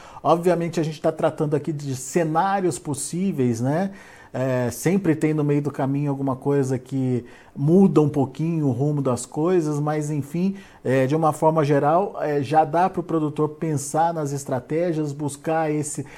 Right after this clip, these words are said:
essa eficiência maior e necessária pra atravessar essa, esse período mais apertado aí da, da, da, da rentabilidade, digamos aí, da atividade e, obviamente, se programar melhor,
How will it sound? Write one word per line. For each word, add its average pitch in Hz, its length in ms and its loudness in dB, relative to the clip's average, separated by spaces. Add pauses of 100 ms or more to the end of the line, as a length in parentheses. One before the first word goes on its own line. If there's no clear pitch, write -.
(120)
essa 139 240 0
eficiência 180 1160 0 (200)
maior 151 540 2
e 165 60 0
necessária 156 800 0
pra 135 340 0 (260)
atravessar 131 720 2
essa, 120 640 0 (420)
esse 123 140 -2
período 139 360 2
mais 131 220 2
apertado 135 720 0
aí 131 180 0
da, 120 380 -2
da, 120 460 -6
da, 117 200 -6
da 117 160 -4
rentabilidade, 131 960 -2
digamos 117 580 -2
aí, 120 160 2
da 123 140 -2
atividade 156 760 0 (640)
e, 135 200 0
obviamente, 131 600 -2
se 127 120 -8
programar 135 500 -2
melhor, 123 460 -2